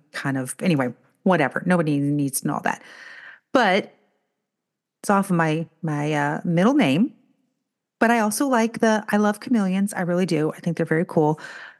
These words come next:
But I also like kind of the idea, if we're gonna get all deep and philosophical, um,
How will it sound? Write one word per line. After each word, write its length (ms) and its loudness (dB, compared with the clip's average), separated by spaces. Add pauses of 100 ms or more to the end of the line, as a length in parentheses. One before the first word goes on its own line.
But 100 4
I 80 4
also 260 2
like 360 2
kind 220 2
of 60 4
the 120 2
idea, 1000 2 (100)
if 80 -8
we're 60 0
gonna 160 0
get 140 2
all 160 0
deep 260 -4
and 120 -4
philosophical, 840 -2 (720)
um, 720 2